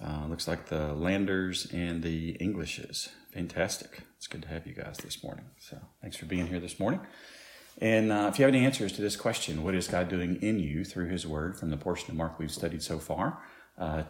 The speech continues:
today, for me, is a, um, a bit of a a lesson that I have, I have learned and forgotten and learned and forgotten and learned and forgotten.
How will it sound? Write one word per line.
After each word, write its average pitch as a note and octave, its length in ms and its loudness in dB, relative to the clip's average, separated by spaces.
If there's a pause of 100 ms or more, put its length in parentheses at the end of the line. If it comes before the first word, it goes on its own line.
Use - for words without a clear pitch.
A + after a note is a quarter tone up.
today, G2+ 500 8
for - 160 -2
me, F2+ 560 2 (380)
is E2+ 480 2
a, D#2+ 640 0 (220)
um, C#2+ 480 -8 (960)
a E2+ 60 2
bit A#2 200 6
of F#2+ 100 4
a F2+ 460 4 (340)
a F2+ 100 2
lesson F2+ 380 4
that E2 100 4
I E2 60 2
have, D#2+ 580 -2 (140)
I D2+ 100 -4
have D#2+ 160 -4
learned F2 460 2
and C#2+ 140 -2
forgotten D2+ 640 0
and C#2 240 -4
learned E2 440 2
and - 160 -6
forgotten D2 680 -2
and C#2+ 140 -6
learned D#2 420 0
and C#2+ 140 -4
forgotten. D2+ 640 -4